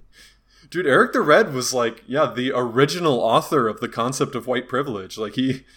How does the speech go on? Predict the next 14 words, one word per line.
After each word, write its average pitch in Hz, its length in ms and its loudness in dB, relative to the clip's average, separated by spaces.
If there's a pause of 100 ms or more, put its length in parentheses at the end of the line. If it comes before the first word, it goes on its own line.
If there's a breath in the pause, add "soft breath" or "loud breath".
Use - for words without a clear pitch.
(220 soft breath)
he 135 100 -4
totally 143 380 4
understood, 131 640 0
like, 110 340 -10 (180)
melanin 131 560 -2
deficiency 113 640 -6
does 107 200 -10
not 120 280 -2
make 120 300 -6
you 110 320 -4 (260 soft breath)
any 127 240 0
better 120 520 0
<laughs> - 40 -8
than - 360 -6